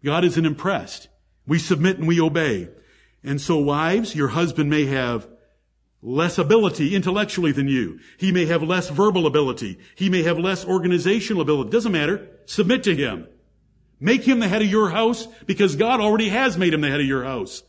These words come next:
Submit to him as the head of your house. Build him up. Encourage him. The reason he may not have as high of an intellect and may not be as organized and may not be as verbal because you've beaten up on him for the last twenty, forty, or sixty years. And so he's broken inside. Men get broken.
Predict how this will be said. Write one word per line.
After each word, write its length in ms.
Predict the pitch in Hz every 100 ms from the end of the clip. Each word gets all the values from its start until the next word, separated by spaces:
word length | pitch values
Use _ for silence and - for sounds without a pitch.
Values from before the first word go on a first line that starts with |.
| _ _ _
Submit 460 | - - 190 277 277
to 100 | 185
him 160 | 180
as 100 | 165
the 80 | 147
head 100 | 156
of 100 | 156
your 160 | 147 143
house. 260 | 156 139
Build 320 | 131 254 277 240
him 180 | 240
up. 300 | 226 175 - - -
Encourage 540 | 175 175 262 269 175
him. 320 | 165 127 101 - -
The 140 | - 175
reason 340 | 262 294 226
he 80 | 180
may 160 | 170 175
not 200 | 160 143
have 180 | 175
as 80 | 156
high 220 | 135 180
of 100 | 175
an 80 | 160
intellect 480 | 185 165 180 226 - - -
and 140 | 151
may 140 | 180 190
not 160 | 180
be 160 | 165 190
as 100 | 147
organized 640 | 180 170 175 175 220 190
and 80 | 147
may 100 | 190
not 180 | 185 165
be 120 | 180
as 100 | 156
verbal 420 | 151 190 208 220 - -
because 380 | 147 - 226 165
you've 160 | 196 143
beaten 280 | 247 240 233
up 160 | 254
on 140 | 214 180
him 80 |
for 100 | 165
the 80 | 170
last 300 | 160 180 160
twenty, 260 | - 202 180
forty, 320 | 185 208 202
or 80 | 160
sixty 380 | - 240 - 190
years. 400 | 202 220 240 - - -
And 140 | 165 165
so 220 | 226 202
he's 180 | 185 156
broken 400 | 220 269 226 180
inside. 640 | 147 190 131 110 90 - -
Men 280 | 147 262 320
get 220 | 311 226
broken. 480 | 226 285 277 190